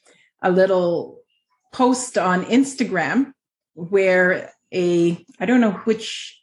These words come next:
actor it was that went to the Cannes Festival, and he was wearing a tuxedo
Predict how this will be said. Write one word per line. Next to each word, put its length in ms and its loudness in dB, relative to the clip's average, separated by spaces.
actor 460 2
it 140 -2
was 460 0
that 200 0
went 280 2
to 180 2
the 140 0
Cannes 580 -2
Festival, 600 -4
and 440 4
he 180 2
was 260 0
wearing 340 2
a 100 0
tuxedo 880 0